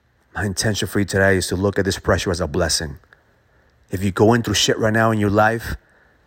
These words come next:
realize that God is not gonna give you more than you can handle.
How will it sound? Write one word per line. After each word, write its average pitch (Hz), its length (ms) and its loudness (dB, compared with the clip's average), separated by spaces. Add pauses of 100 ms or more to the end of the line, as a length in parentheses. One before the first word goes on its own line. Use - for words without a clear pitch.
(1120)
realize 110 320 4
that 98 140 2
God 110 180 4
is 113 140 -6
not 113 140 2
gonna 107 180 0
give 101 260 0
you 101 140 0
more 101 280 4
than 104 140 -2
you 98 140 0
can 113 240 -2
handle. 101 560 0